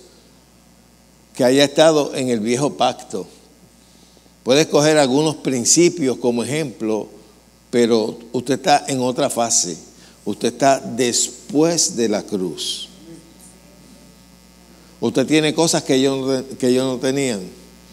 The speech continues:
Ellos no podían ser dirigidos por el Espíritu porque ellos no tenían un espíritu recreado como lo tiene usted.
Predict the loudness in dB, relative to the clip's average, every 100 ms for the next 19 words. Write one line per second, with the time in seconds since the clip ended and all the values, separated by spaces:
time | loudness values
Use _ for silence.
0 | -20 -20 -20 -20 -20 -4 4 6 8 6
1 | 4 4 4 4 4 2 2 2 2 4
2 | 2 2 0 0 0 -2 0 2 2 -2
3 | -2 -2 0 0 0 -4 -4 -4 -4 -6
4 | -8 -4 -4 -2 -4 -4 -4 -4 -4 -2
5 | 0 0 -2 -6 -8 -8 -8 -8 -8 -10
6 | -8 -8 -8